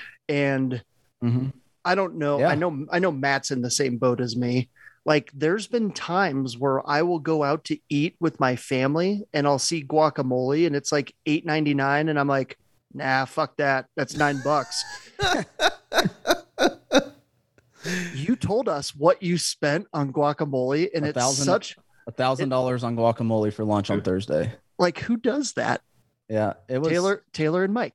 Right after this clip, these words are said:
Speaker 1: That's who.
Speaker 2: It, like I said, there was a lot that went into it. Uh, knowing now,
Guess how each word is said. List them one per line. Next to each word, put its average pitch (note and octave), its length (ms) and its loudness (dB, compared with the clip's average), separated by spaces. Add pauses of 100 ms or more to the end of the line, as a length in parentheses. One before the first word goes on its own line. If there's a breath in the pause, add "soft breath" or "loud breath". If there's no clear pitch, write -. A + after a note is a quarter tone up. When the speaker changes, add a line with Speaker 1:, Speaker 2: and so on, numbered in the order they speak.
Speaker 1:
That's D#3 220 2
who. B2 160 -2 (600 soft breath)
Speaker 2:
It, D#3 160 4 (580)
like F3 180 -4
I D#3 60 0
said, C#3+ 200 -2
there C#3+ 80 2
was D3+ 140 0
a C#3 40 0
lot B2+ 340 0
that B2+ 180 -2
went B2+ 260 0
into C3 400 0
it. C#3 200 -2 (480)
Uh, A#2 300 0
knowing C3 540 0
now, C3 480 0